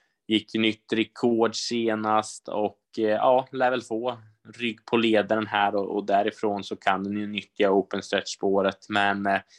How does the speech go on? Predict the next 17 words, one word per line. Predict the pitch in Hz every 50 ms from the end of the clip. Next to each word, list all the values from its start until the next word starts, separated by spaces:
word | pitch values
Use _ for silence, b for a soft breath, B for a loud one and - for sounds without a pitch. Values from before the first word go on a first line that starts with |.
| b -
det | 104
är |
väl | 107 107
ingen | 107 104 107 113
så | - -
här | 101 92
jag | 95 92 90 92
kanske | - 92 90 - 95 90
är | 95 95 95 95 90
super, | - - - - 98 87 - _ - 95 87 90 92 90 90
supersåld, | 87 - - 95 92 - 92 - - 107 110 117 110 95 87 95
eh, | 92 92 95 92 95 98
på | - - - 95 92 85 82
då. | 80 82 -
Så | - - 90
att, | - _ _ _ -
eh, | 95 90 90 92